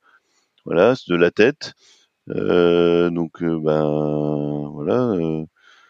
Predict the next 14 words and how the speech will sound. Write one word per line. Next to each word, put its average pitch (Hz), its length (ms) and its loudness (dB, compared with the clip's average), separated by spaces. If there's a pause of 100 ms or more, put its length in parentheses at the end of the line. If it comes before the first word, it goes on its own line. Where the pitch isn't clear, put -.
(260)
Lille, 87 380 2
euh, 76 680 4
Lille, 80 440 0
euh, 71 800 0 (680)
Lille 82 260 2
a 80 40 4
su - 180 -6
prendre 85 320 -2
par 80 160 0
surprise 80 500 -6
les, 73 240 0
les 71 140 -4
Lensois. 73 400 0
Puis - 160 -16